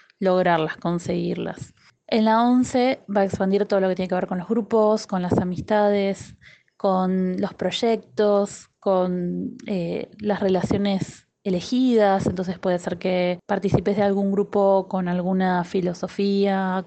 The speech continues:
búsqueda de la verdad, ¿no? Y eso te traiga mucha, mucha alegría. Y bueno, en la casa doce, qué sé yo. ¿Qué podemos decir de la casa doce? Y bueno, la verdad que expande todo lo que es el mundo onírico de la doce.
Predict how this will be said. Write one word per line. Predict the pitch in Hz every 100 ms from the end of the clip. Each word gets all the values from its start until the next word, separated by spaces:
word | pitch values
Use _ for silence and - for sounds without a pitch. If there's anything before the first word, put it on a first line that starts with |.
| - -
búsqueda | - 208 214 - 190 180
de |
la | 180 175
verdad, | 170 190 233 240 226 220 202
¿no? | 220
Y | 247
eso | 196 196
te | 180
traiga | 185 185
mucha, | 175 170 175 175
mucha | 196 180
alegría. | 180 180 208 240 247 240 _ _ _ - - - - _ _
Y | 277
bueno, | 262 208
en | 190
la | 190
casa | 214 214
doce, | 202 214 240 202 175 175 - - - -
qué | 202
sé | 175
yo. | - 170 -
¿Qué | 302
podemos | 285 262 202
decir | 180 185
de | 185
la | 175
casa | 175 180 - 175
doce? | 165 160 - 170 - - 220 -
Y | - 214 214
bueno, | 240 185 170 -
la | 196
verdad | 185 196 233
que | 247 208 185 175
expande | 175 170 190 208 202
todo | 196 202
lo | 190
que | 180
es | -
el | 180
mundo | 175 190 190 185 175 160
onírico | 185 185 196 196 196 185
de | 180
la | 170
doce. | - 190 220 233 233